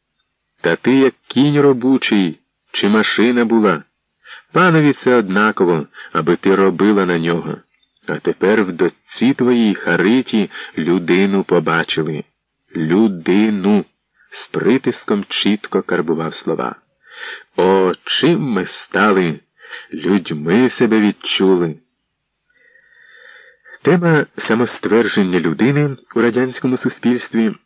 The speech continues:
стає провідною в усіх творах Антона Хижняка, присвячених нашій дійсності.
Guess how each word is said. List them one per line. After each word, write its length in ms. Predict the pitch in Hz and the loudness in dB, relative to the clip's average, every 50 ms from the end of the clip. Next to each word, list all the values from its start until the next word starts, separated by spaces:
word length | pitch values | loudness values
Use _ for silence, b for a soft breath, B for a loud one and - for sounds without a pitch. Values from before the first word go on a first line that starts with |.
| _ _ - | _ _ -18
стає 360 | - - - 87 85 98 135 | -18 -8 -4 -2 0 2 2
провідною 840 | 160 - 156 151 165 147 101 92 92 117 135 139 139 135 135 131 - - _ _ - | 2 2 2 2 2 0 0 0 2 2 2 4 2 2 0 -2 -6 -10 _ _ -8
в 120 | - 85 | -6 -6
усіх 320 | 85 - - 127 123 - | -6 -4 -4 -6 -6 -6
творах 500 | - - - 85 92 92 90 87 82 - | -10 -10 -4 0 2 2 2 0 -2 -4
Антона 360 | - 82 80 - 82 82 80 73 | -6 -6 -4 -4 -4 -4 -4 -4
Хижняка, 600 | - - 78 - - 78 - - - 78 78 76 - _ _ _ - - | -6 -8 -8 -6 -8 -8 -8 -8 -8 -8 -8 -10 -14 _ _ _ -16 -10
присвячених 800 | - - - - 82 92 117 127 - 131 123 120 113 - - | -8 -8 -8 -2 0 0 0 0 -2 -4 -6 -6 -8 -10 -8
нашій 320 | 85 85 85 - - 98 90 | -8 -8 -8 -6 -8 -8 -8
дійсності. 800 | 82 80 80 76 - - - 67 - - - - - 58 50 | -8 -8 -10 -10 -10 -12 -12 -14 -14 -14 -14 -12 -12 -12 -12